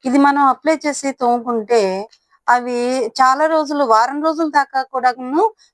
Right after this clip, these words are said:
తెల్లగా ఉంటాయి అన్నమాట. అదే మీరు వెనిగర్ వేసి మీరు తోముకుంటే మాత్రం within ఫిఫ్టీన్ మినిట్స్ లో అవి నల్లగా అయిపోతాయి.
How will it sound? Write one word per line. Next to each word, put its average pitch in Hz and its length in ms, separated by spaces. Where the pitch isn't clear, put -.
తెల్లగా 247 360
ఉంటాయి 202 260
అన్నమాట. 180 300
అదే 226 240
మీరు 311 240
వెనిగర్ 311 520
వేసి 269 580
మీరు 247 400
తోముకుంటే 240 600
మాత్రం 262 600
within 262 360
ఫిఫ్టీన్ 330 480
మినిట్స్ 285 420
లో 247 120
అవి 269 200
నల్లగా 214 420
అయిపోతాయి. 196 520